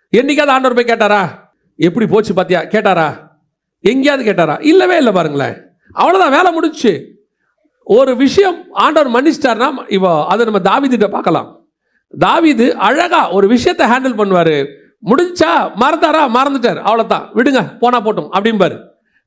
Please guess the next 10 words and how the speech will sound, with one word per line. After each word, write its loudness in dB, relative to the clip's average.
தாவீதை 2
மாதிரிலாம் 2
மன்னிக்கிறதுக்கு 0
ஆளே 4
இருக்க 2
முடியாது. -2
இன்னைக்கு 2
ஒரு -2
குரூப் 0
இருக்கு, 0